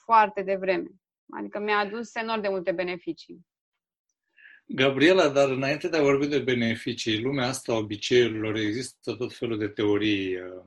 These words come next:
Speaker 2: au, are o mulțime de teorii în ea. Uh, că e nevoie de douăzeci și unu de zile ca să se schimbe, să se transforme un nou com-, un comportament nou într-un obicei, sau de nouăzeci de zile, sau că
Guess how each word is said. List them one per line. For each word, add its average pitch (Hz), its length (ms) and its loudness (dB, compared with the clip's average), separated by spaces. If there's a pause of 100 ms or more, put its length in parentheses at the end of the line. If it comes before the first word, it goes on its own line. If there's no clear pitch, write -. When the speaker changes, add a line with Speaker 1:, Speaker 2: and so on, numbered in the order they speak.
(220)
Speaker 2:
au, 107 340 -6
are 113 140 -2
o 113 40 -2
mulțime 113 420 -8
de 104 180 -8
teorii 98 640 -6
în 98 80 -16 (160)
ea. 95 400 -8 (840)
Uh, 110 680 -6 (540)
că 135 120 0
e 143 120 6
nevoie 135 340 2
de 127 160 2
douăzeci 127 480 4
și - 120 -4
unu 127 240 -2
de 120 280 0
zile 117 380 0
ca 117 180 0
să 113 520 -4
se 110 220 -6
schimbe, 113 800 -2
să 110 140 -6
se 107 140 -6
transforme 113 640 -2
un 110 240 -6
nou 117 220 -2
com-, 110 260 -6 (160)
un 117 160 -4
comportament 113 680 -2
nou 117 260 0
într-un 107 420 -6
obicei, 104 560 0
sau 92 220 -10
de 101 100 -4
nouăzeci 113 640 2
de 104 100 0
zile, 95 460 -6 (440)
sau 104 260 -4
că - 160 -4